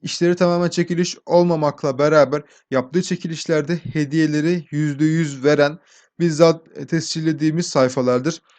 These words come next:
Bu tarz sayfalarla alakalı videoların devamı gelecek. Ancak sizin de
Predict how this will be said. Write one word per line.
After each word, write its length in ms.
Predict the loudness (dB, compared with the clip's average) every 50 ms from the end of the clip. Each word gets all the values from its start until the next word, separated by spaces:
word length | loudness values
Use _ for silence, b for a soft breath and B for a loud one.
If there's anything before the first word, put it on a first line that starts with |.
| b b b b b b b b -12
Bu 80 | -4 2
tarz 200 | 2 2 2 2
sayfalarla 960 | 2 4 4 4 4 2 2 4 6 6 6 4 2 -2 _ -8 -2 0 2
alakalı 540 | 4 4 6 6 4 4 2 0 -2 -2 -2
videoların 380 | 0 0 2 2 2 2 2
devamı 260 | 2 2 2 0 0
gelecek. 520 | -2 -2 -2 0 0 0 2 0 0 -2 -6 b b b b b
Ancak 480 | b 0 2 2 2 2 2 0 -4 -14
sizin 420 | -12 -10 -6 -2 0 0 2 4
de 280 | 6 6 6 4 2